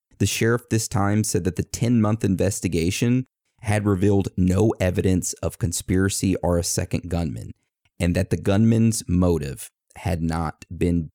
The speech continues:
determined. So that was the investigation findings. And they're a little weird, especially the breathing apparatus and stuff like that, which, I mean, it gets, just gets more weird and more suspicious whenever we start digging into this.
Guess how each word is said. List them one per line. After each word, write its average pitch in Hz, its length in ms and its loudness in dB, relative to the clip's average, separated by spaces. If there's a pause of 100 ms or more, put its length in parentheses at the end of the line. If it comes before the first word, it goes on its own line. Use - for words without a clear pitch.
determined. - 720 -6 (840)
So - 160 -4
that 113 200 0
was 143 180 0
the 139 80 2
investigation 123 640 0
findings. 117 600 -2 (480)
And 185 300 2 (220)
they're 120 200 0
a 131 60 2
little 123 180 2
weird, 92 380 0 (100)
especially 123 360 -2
the 98 100 0
breathing 85 400 0
apparatus 65 720 -10 (100)
and 82 140 -2
stuff - 280 -2
like 71 200 -8
that, 65 320 -10
which, - 420 -2 (560)
I 101 80 -6
mean, 95 240 2
it 92 160 -4
gets, 123 320 -2
just - 240 -4
gets - 240 -4
more 107 200 2
weird 101 360 4
and 95 100 2
more 95 160 0
suspicious - 720 -2
whenever 87 260 0
we 90 120 2
start 80 280 -2
digging 82 220 -4
into 73 220 -6
this. 67 420 -10